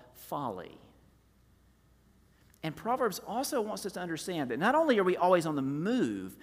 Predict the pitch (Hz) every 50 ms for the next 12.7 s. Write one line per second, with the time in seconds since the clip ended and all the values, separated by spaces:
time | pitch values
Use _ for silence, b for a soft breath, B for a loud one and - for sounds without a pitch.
0 | B B B B B 147 165 170 170 - 147 - - - - - - 226 262 311
1 | - - 311 294 277 240 196 202 220 220 190 160 175 165 160 - - - - -
2 | 202 202 208 165 120 107 101 101 113 120 139 160 170 - - - - - _ _
3 | _ b b b b b b - - 196 185 165 - - - - 247 277 302 254
4 | 214 165 165 165 160 - - 170 165 160 156 156 165 170 185 170 127 110 95 82
5 | - - - - - - _ _ _ _ _ _ _ _ _ _ _ b b b
6 | b b 175 170 170 269 302 196 135 131 135 160 147 147 143 139 - - 160 160
7 | 175 202 190 156 180 170 170 185 226 269 - 147 160 170 196 170 208 208 214 202
8 | 226 247 277 294 277 - - - 135 117 110 95 107 110 92 78 - - - -
9 | _ _ _ _ _ _ _ _ _ _ _ _ _ _ _ _ _ _ _ _
10 | _ _ _ _ _ b b b b b b 175 202 254 277 269 240 220 214 -
11 | - 202 196 190 190 175 165 156 160 170 165 - 147 - 139 123 123 139 151 147
12 | 147 170 151 147 - - 156 156 151 151 151 151 170 190